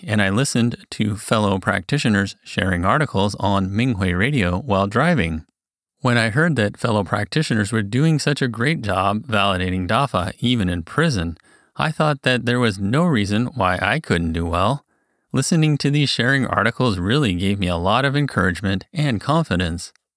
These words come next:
Once, when I was reciting the poem Life's True Purpose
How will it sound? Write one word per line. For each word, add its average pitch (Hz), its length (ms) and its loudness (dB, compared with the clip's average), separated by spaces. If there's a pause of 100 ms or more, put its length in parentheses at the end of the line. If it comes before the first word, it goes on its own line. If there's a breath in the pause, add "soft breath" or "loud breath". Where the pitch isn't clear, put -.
(400)
Once, 120 440 0 (100)
when 131 200 2
I 139 120 2
was 135 180 2
reciting 131 500 2
the 104 100 2
poem 117 500 0 (240)
Life's 92 440 -2 (120)
True 95 280 0
Purpose - 560 -2